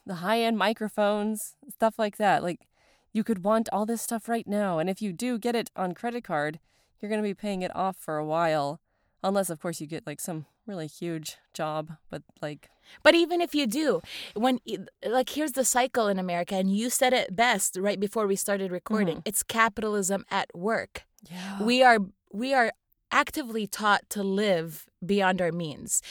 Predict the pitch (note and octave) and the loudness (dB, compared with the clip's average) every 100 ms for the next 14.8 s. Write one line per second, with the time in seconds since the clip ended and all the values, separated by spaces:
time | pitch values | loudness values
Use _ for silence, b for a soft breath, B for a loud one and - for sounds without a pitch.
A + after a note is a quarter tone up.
0 | B - B3+ - F3+ F#3+ F3 F#3+ G#3 G3+ | B 8 8 8 0 0 4 4 6 2
1 | G#3 F#3+ F3+ E3+ A#3 B3 A#3 A#3 F#3+ D#3 | 0 0 -2 2 8 8 8 0 0 -2
2 | - - D#3+ F3+ G3+ - D4+ D#4+ A3 E3 | -8 2 2 4 0 0 0 0 -2 -4
3 | E3 E3+ E3 F3 F3+ - F#3 F#3+ F#3+ F3+ | -4 -6 0 0 0 -4 -2 0 0 0
4 | - C4+ A#3 - - F#3+ F#3+ F#3 - C4+ | 4 4 4 0 -2 0 0 0 0 0
5 | C4 F#3+ G#3 G3 F#3 E3+ D#3+ D#3+ E3 F3+ | 0 -2 -2 0 0 -2 0 -2 -2 -6
6 | F#3+ D#3+ F#3 G3 D4+ E4 E3 D#3+ E3 F#3 | -4 -4 -4 0 2 2 2 -2 2 2
7 | A#3 B B B B B B B A3 C4 | 0 B B B B B B B 6 8
8 | A#3+ A#3 - A3+ C4 D4+ A3+ A#3 G#3 G3+ | 8 6 4 4 4 4 2 2 6 6
9 | G#3 D#3+ D3+ E3+ - _ _ F#3 A3 G#3 | 6 2 -6 -10 -14 _ _ 0 2 2
10 | - G#3+ G#3+ G#3+ G#3+ B3 B3+ E3+ F#3 - | 2 0 0 0 -2 -2 -4 -4 -8 -6
11 | E3 D#3 - D3+ D3 - D3+ D3+ b b | -8 -8 -8 -6 -6 -6 -6 -8 b b
12 | - G3 G3 A#3+ G#3+ G#3+ G3+ F#3+ F#3 F#3 | 0 2 2 2 2 2 0 0 0 -2
13 | F#3 A#3 C#4 C4 B3 - G#3 E3+ F3+ F#3+ | -2 -2 0 -2 -2 -2 -2 -2 -2 -4
14 | F3 F#3 G3 F3 F3+ - F3+ D#3+ | -2 -2 -4 -6 -6 -4 -4 -4